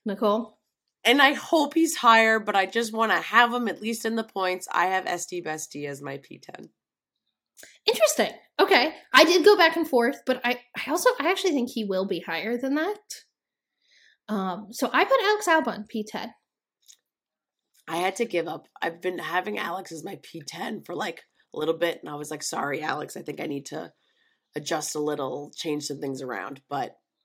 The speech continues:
Speaker 2: again, I'd be happy with either of those in points. And yeah, last week I had Esti Bessie as my P seven, and it manifested a lot higher, so maybe that'll happen with this P ten, and I'll just
Speaker 1: True.
Speaker 2: lose in the prediction picks, but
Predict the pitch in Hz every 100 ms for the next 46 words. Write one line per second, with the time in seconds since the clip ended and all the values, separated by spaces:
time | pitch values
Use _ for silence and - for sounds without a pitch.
0 | _ - 170 147 170 180 202 175 170 180
1 | 175 - 165 143 139 143 147 151 143 -
2 | _ - 156 151 139 139 139 - - _
3 | _ _ _ - 170 151 151 131 156 175
4 | 185 170 165 156 147 - 151 143 139 139
5 | 147 147 - - 135 151 151 202 135 131
6 | 135 135 147 147 143 135 120 135 135 127
7 | 127 - 131 131 127 131 123 120 165 120
8 | 120 113 117 143 - - 127 135 110 110
9 | 117 - 131 - _ 269 262 _ _ _
10 | _ _ _ 170 220 226 208 208 - 165
11 | 151 - 139 139 143 139 - - 131 -